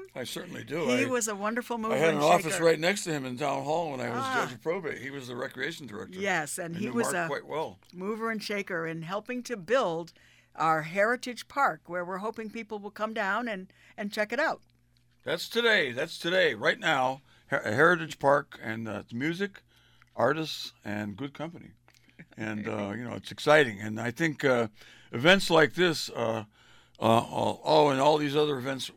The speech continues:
Speaker 1: I mentioned before, they help show off our town and, and, and show, we know it's a great place, but we want everybody to know it's a great place because,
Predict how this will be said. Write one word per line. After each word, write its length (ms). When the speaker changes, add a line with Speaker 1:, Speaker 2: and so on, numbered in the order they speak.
Speaker 1:
I 80
mentioned 340
before, 600
they 180
help 220
show 360
off 240
our 180
town 520
and, 180
and, 200
and 160
show, 240
we 220
know 240
it's 120
a 60
great 300
place, 380
but 120
we 160
want 260
everybody 480
to 140
know 180
it's 140
a 40
great 280
place 260
because, 460